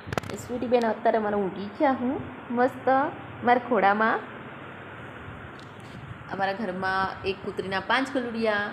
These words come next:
બીજી કૂતરીના પાંચ, એટલે ટોટલમાં હંગાતે બે કૂતરીના પાંચ પાંચ કલુડિયા, એટલે બાર. અને અમારું આ તેરમું સદસ્ય તો ચૌદમું તો બાકી છે, એ તો મસ્ત હોય, એનથી મસ્ત હું તમને બીજા બ્લોગમાં બતાવી.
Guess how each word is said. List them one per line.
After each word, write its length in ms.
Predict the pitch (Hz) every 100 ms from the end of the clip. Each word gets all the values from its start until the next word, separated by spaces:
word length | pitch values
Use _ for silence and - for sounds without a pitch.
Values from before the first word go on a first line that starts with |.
| 208
બીજી 180 | 196
કૂતરીના 340 | 196 185 180 185
પાંચ, 260 | 202 185 165
એટલે 120 | 170
ટોટલમાં 680 | 170 170 - 185 180 185 190
હંગાતે 680 | 165 185 185 185 185 202 220
બે 280 | - 175 180
કૂતરીના 500 | 180 185 180 180 185
પાંચ 300 | 180 170 185
પાંચ 160 | 180
કલુડિયા, 240 | - 170 175
એટલે 120 | 170
બાર. 380 | 175 196 240 330 415 - - - -
અને 140 | 185
અમારું 440 | 185 185 190 196 190
આ 20 |
તેરમું 480 | 185 196 190 208 240
સદસ્ય 600 | - 233 254 254 254 240
તો 280 | 240 233 233
ચૌદમું 380 | 233 220 226
તો 60 | 226
બાકી 320 | 226 208 233
છે, 120 | 233
એ 60 | 214
તો 80 | 220
મસ્ત 480 | 220 220 269 269 294
હોય, 140 | 262
એનથી 260 | 214 - 233
મસ્ત 280 | 196 -
હું 220 | 170 180 190
તમને 180 | 208 214 - - - - - - 226
બીજા 240 | 214 247
બ્લોગમાં 360 | 190 185 160 147
બતાવી. 280 | 147 117